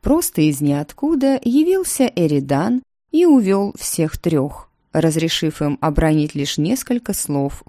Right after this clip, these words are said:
прощания. В этот момент я возненавидела герцога окончательно. Если раньше я пыталась в нём найти хоть капельку чего-то доброго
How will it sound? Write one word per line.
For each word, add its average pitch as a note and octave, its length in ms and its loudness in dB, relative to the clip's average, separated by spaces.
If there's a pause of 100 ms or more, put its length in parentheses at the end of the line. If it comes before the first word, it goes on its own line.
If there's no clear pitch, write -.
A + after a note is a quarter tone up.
прощания. C#3+ 920 -4 (1040)
В G3 100 0
этот A3+ 240 2
момент D4 560 0
я E4+ 320 0
возненавидела B3+ 800 2
герцога F3+ 640 -2
окончательно. - 1300 -8 (640)
Если G#3 360 -2
раньше F3+ 500 0
я C#3+ 140 0
пыталась C#3+ 520 -4
в D3 60 -6
нём C#3+ 180 0
найти D3 360 -2
хоть - 260 -6
капельку D3 540 -6
чего-то D3 480 -4
доброго C#3+ 600 -2